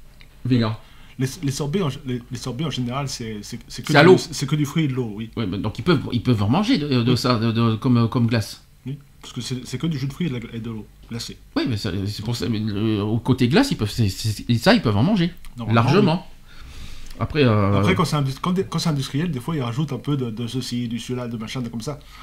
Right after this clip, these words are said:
Speaker 2: dedans. Quand c'est, quand c'est industriel, j'entends, hein.
Speaker 1: Mhm.
Speaker 2: Après, ils peuvent le faire eux. Par exemple, ils, ils peuvent, pour se faire un, un sorbet orange, ils vont presser de, de l'orange, machin.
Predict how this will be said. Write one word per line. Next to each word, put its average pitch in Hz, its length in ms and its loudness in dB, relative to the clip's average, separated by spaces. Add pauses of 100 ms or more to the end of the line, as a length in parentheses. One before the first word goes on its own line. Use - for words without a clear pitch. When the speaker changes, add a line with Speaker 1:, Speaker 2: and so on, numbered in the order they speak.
(280)
Speaker 2:
dedans. 117 280 -4 (300)
Quand 123 100 -8
c'est, 117 280 -6
quand 123 120 -8
c'est 135 100 -6
industriel, 123 420 -4
j'entends, 117 380 -12 (340)
hein. 131 60 2
Speaker 1:
Mhm. 131 220 2 (160)
Speaker 2:
Après, 151 200 -2 (120)
ils 131 80 -6
peuvent 127 180 -2
le 127 60 -2
faire 123 340 -4
eux. 202 240 2 (500)
Par 117 120 -8
exemple, 131 300 -4
ils, 120 200 -4
ils 113 60 -6
peuvent, 117 120 -10
pour 117 280 -10
se - 60 -12
faire 120 220 -6
un, 107 520 -10
un 113 40 -10
sorbet - 280 2
orange, 143 440 -2
ils 120 60 -4
vont 120 100 -4
presser 120 300 -6
de, 113 220 -6
de 110 100 -10
l'orange, 123 720 -4
machin. 190 360 -6